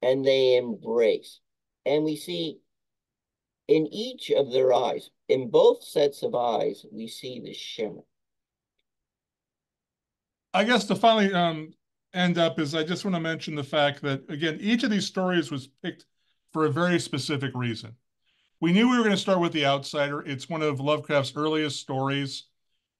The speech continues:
Speaker 2: And it's a story that we felt was indicative of the new weird, because again, it's one of those stories that reads completely different today in the modern day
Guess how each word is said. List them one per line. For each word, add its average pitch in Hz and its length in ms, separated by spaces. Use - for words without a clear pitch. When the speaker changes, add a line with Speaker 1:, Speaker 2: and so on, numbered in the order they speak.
Speaker 2:
And 160 160
it's 180 140
a 175 60
story 208 380
that 180 140
we 170 140
felt 160 460
was 143 720
indicative 151 580
of 120 60
the 131 80
new 127 160
weird, 113 280
because 147 360
again, 143 520
it's 165 160
one 196 120
of 214 60
those 208 140
stories 185 480
that 147 200
reads 165 340
completely 165 500
different 135 440
today 127 220
in 127 100
the 120 60
modern 120 320
day 113 300